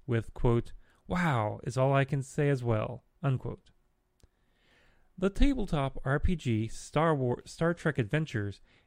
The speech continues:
is continuing to expand with the Science, Sciences Division supplement,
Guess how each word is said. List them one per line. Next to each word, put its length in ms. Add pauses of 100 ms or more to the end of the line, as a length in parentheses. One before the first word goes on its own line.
is 180
continuing 500
to 100
expand 600 (260)
with 180
the 100
Science, 760
Sciences 520
Division 580
supplement, 560